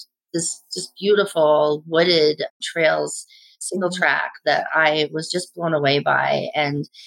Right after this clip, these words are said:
Speaker 1: it allowed me to really acquaint myself with the sport and become friends with it. It's also where I learned about ultra running. And, uh, yeah, it was just fantastic. I felt like I had been waiting my entire life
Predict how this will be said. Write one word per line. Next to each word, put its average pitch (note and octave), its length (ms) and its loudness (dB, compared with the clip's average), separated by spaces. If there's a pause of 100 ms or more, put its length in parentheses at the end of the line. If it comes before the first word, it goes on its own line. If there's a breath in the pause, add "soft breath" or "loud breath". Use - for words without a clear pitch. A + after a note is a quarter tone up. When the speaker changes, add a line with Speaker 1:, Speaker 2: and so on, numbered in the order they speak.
(160 loud breath)
Speaker 1:
it F3 100 2
allowed D#3 300 4
me D3+ 160 -2 (180)
to C#3+ 320 -2 (360 soft breath)
really E3 300 2 (140)
acquaint E3 340 -4
myself D#3+ 400 0
with D3+ 100 -6
the D3+ 60 -6
sport G#3+ 400 2
and E3 100 -6
become D#3+ 260 -10
friends E3 300 -2
with E3 180 2
it. F3+ 260 4
It's D#3 140 -2
also E3 220 -2
where D#3 120 2
I D#3+ 40 2
learned D#3+ 220 -4
about E3 220 -2
ultra F3+ 260 0
running. F3+ 480 0 (500 loud breath)
And, C#3+ 480 0 (180)
uh, C3 480 2 (460)
yeah, A#3 200 2
it - 120 -6
was G3+ 200 0
just - 340 -4 (520)
fantastic. E3+ 800 0
I E3+ 100 0
felt - 260 2
like D#3+ 180 0
I E3+ 80 2
had E3 160 -2
been D3+ 260 -4
waiting G#2+ 300 -4
my C#2+ 120 0
entire D#2 420 -4
life - 280 -2